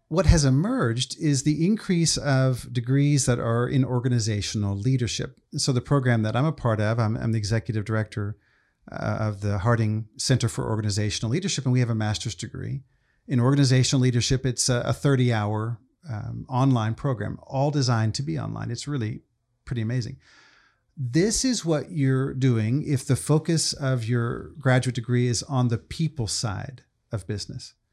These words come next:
So the M B A is gonna be more on the business side of business. This is more on the people side of business. And I wanna be clear, there's some M B A programs that weave that together well.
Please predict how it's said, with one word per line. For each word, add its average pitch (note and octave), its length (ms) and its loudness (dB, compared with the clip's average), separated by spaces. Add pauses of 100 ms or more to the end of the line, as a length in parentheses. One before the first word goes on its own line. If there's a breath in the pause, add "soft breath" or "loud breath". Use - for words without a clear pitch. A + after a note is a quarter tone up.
(200)
So D#3+ 120 0
the D3 160 6
M F3+ 80 4
B F3 180 2
A E3 140 4
is E3 100 0
gonna D3 140 2
be C3 140 4
more C3 240 4
on A#2+ 200 0
the A2+ 80 -2
business D3 500 0
side D3+ 220 -2
of D#3+ 140 -6
business. F3 500 -6 (420 soft breath)
This D#3+ 220 2
is F#3 120 -2
more D3+ 200 4
on C3 140 2
the B2+ 80 4
people F3 420 -4
side G#2 500 -2
of - 200 -8
business. A#2 400 -6 (320 soft breath)
And A3 40 -2
I - 40 2
wanna C4 120 4
be F3 120 2
clear, F3+ 280 2
there's E3 180 4
some D#3 120 4
M D3 160 6
B C3+ 220 4
A G3 40 2
programs A2+ 580 0
that A2+ 180 -2
weave A#2+ 300 0
that A#2 200 -2
together G#2 480 -2
well. A#2+ 400 -6